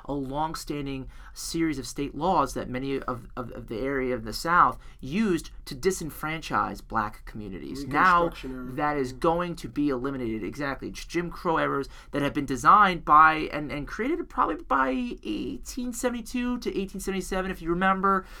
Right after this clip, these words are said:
Speaker 1: the Compromise of eighteen seventy-seven, we have the final withdrawal of federal troops, we have the, the power vacuum, the, the reinsertion of democratic, um, white s-, supremacists back in, and we have the construction of Jim Crows. All that now, the poll tax,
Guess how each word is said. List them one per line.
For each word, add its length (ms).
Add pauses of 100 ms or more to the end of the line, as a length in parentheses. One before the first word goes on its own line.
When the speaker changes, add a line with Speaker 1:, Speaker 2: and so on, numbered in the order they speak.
(100)
Speaker 1:
the 100
Compromise 720
of 100
eighteen 320
seventy-seven, 560
we 100
have 100
the 60
final 320
withdrawal 440
of 80
federal 240
troops, 440
we 100
have 100
the, 100 (300)
the 80
power 420
vacuum, 400
the, 180 (220)
the 60
reinsertion 840
of 120 (260)
democratic, 840
um, 320 (220)
white 260
s-, 240
supremacists 920
back 280
in, 180
and 160
we 80
have 140
the 220
construction 600
of 60
Jim 160
Crows. 320
All 300
that 300
now, 220
the 60
poll 280
tax, 400